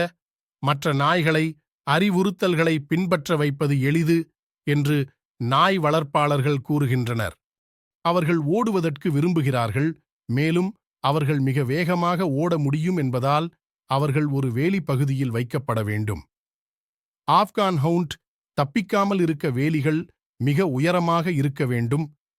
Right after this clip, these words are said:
ஏனெனில் அவை பல மீட்டர்கள் எளிதில் குதிக்கும். பூனை அல்லது வேறு எந்த சிறிய விலங்குகளையும்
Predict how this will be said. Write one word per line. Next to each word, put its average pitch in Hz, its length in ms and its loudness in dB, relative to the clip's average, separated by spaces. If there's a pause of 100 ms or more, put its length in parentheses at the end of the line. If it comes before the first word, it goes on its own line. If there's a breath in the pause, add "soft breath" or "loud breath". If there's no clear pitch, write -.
(120)
ஏனெனில் 147 480 0 (400)
அவை 139 260 0
பல 151 260 0
மீட்டர்கள் 165 640 0
எளிதில் 156 440 0
குதிக்கும். 135 480 -2 (720)
பூனை 156 340 2 (480)
அல்லது 170 320 0
வேறு 156 320 0
எந்த 190 280 -2
சிறிய 196 400 -2
விலங்குகளையும் 147 760 0